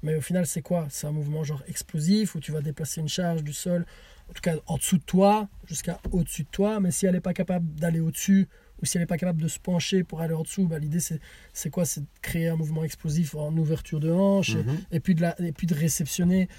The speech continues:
Speaker 1: un objet. Alors oui, ça, on en a pas parlé, mais je, je peux changer l'objet aussi sur le snatch.
Speaker 2: Ouais.
Speaker 1: Euh, c'est, donc, euh, et c'est de stabiliser un objet au-dessus de la tête. Ok, tu sais pas le stabiliser au-dessus de la tête,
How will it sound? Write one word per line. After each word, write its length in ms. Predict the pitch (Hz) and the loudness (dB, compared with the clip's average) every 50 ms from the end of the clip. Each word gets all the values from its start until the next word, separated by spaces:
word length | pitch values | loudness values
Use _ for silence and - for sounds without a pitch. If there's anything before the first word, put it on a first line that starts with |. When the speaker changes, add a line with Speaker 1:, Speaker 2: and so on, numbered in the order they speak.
| - - - - - | -20 -20 -20 -6 -2
Speaker 1:
un 160 | 175 160 160 | 0 2 2
objet. 500 | 160 151 156 143 156 180 180 175 175 170 | 2 2 0 0 2 2 2 2 2 0
Alors 200 | - 170 165 180 | 0 0 2 4
oui, 200 | 196 190 165 147 139 | 4 4 2 0 -4
ça, 140 | - - 151 | -8 -8 -4
on 120 | 151 151 151 | -4 -2 -2
en 40 | |
a 40 | 151 | -2
pas 100 | 143 160 | -4 -4
parlé, 200 | 147 165 180 196 | -4 0 0 0
mais 100 | 180 156 - | -2 -2 -8
je, 100 | 151 139 139 139 147 | -12 -12 -12 -12 -12
je 180 | 151 - - - | -8 -8 -10 -6
peux 140 | - 165 143 | -4 -2 -2
changer 300 | - - 151 135 139 160 | 0 0 0 0 0 -2
l'objet 260 | 160 151 160 170 190 | -2 -2 0 0 0
aussi 180 | 175 - - | -2 -2 -6
sur 120 | - - 151 | -10 -8 -8
le 40 | 147 | -8
snatch. 200 | - - 196 - - - - - - | -6 -6 -8 -8 -10 -16 -20 -10 -4
Speaker 2:
Ouais. 120 | 117 110 107 | -4 -2 0
Speaker 1:
Euh, 400 | 165 151 156 156 156 156 160 151 | 0 -2 -2 -2 -2 -2 -4 -4
c'est, 300 | 135 - - - 160 156 | -6 -8 -10 -12 -12 -8
donc, 240 | 160 160 143 - - | -6 -6 -4 -4 -4
euh, 100 | 156 147 - | -6 -4 -2
et 100 | 160 147 | -2 -2
c'est 140 | - - 151 | 0 -2 -4
de 40 | - | -4
stabiliser 480 | - - 190 160 165 156 165 156 165 | 0 0 2 2 2 2 2 2 2
un 120 | 165 160 170 | 2 2 2
objet 300 | 175 170 190 208 202 196 | 2 2 2 2 2 2
au-dessus 320 | 170 165 - - - 180 | 0 -2 -4 -2 -2 0
de 40 | 165 | 0
la 80 | 185 | 0
tête. 240 | 175 - 214 202 - | 0 0 -2 -4 -2
Ok, 240 | - 165 - 208 185 | -4 -2 0 0 0
tu 100 | - - | 0 -4
sais 140 | - - 151 | -8 -8 -6
pas 80 | - | -4
le 80 | 165 147 | -4 -4
stabiliser 360 | - - 170 156 156 151 160 | -4 -4 -4 -4 -2 -2 -4
au-dessus 180 | 156 139 - 156 | -4 -6 -6 -6
de 60 | 151 | -6
la 80 | 160 160 | -4 -2
tête, 200 | - 202 196 | -2 -4 -4